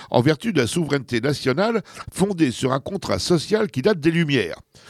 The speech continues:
Euh, bref, et autrement dit, des avant-gardes qui gamellent, des gourmets de la soupe électorale. Et qu'elle doit être bonne, cette soupe-là. Elle est faite à base de privilèges salés et de reniements épicés, souvent liquides pour être plus digestes.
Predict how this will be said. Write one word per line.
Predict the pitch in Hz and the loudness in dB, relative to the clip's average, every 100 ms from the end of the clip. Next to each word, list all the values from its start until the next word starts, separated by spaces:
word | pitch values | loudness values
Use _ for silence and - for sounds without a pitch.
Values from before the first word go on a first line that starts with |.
| - - - | -16 -6 -2
Euh, | 127 | 2
bref, | 170 160 | 2 4
et | 139 | 2
autrement | 123 131 127 113 107 | 2 2 0 -2 -2
dit, | 113 170 | -2 -2
des | 151 110 117 | 0 0 2
avant-gardes | 139 117 101 104 120 131 107 107 92 | 0 -2 -2 -2 0 -2 -2 -4 -4
qui | - | -6
gamellent, | 92 104 78 90 - - - - - - | -4 -4 -4 -6 -8 -12 -20 -20 -20 -8
des | 90 104 | -4 -4
gourmets | 92 143 117 117 117 139 170 156 | 0 0 0 -4 -2 0 0 0
de | 107 | -6
la | 95 | -6
soupe | 92 147 139 | -6 -6 -2
électorale. | 110 113 - 92 95 110 113 _ _ _ _ - - - - - - | -4 -2 0 0 0 -4 -8 _ _ _ _ -20 -20 -20 -20 -20 -10
Et | 80 90 87 80 - | -8 -6 -6 -8 -6
qu'elle | 95 | -6
doit | 98 95 | -6 -4
être | 104 - | -6 -4
bonne, | 107 104 101 | -2 -4 -4
cette | - 95 | -6 -8
soupe-là. | - 95 95 101 - _ - - - - | -8 -6 -6 -6 -10 _ -20 -18 -20 -8
Elle | 92 | -2
est | 92 | -2
faite | - 110 | -2 -2
à | 101 | -2
base | 90 113 104 | 0 -2 -2
de | 92 | -4
privilèges | - 120 107 110 117 117 101 | -4 -4 -4 -2 -2 -2 -4
salés | - - 120 139 196 - - - - | -6 -6 -2 0 -2 -4 -18 -20 -10
et | 95 | -6
de | 87 | 0
reniements | 95 85 110 113 113 123 | 0 0 -2 -4 -4 -4
épicés, | 117 120 180 - 127 131 - - - - - | -4 -8 -8 -4 -2 -2 -6 -20 -20 -18 -8
souvent | - 120 117 | 0 2 2
liquides | 120 123 - 139 135 127 | 0 -2 -4 -2 2 2
pour | 107 120 117 | 2 -2 -2
être | 110 117 | -2 -6
plus | - | -8
digestes. | 139 175 131 131 - | -8 -4 -2 -2 -4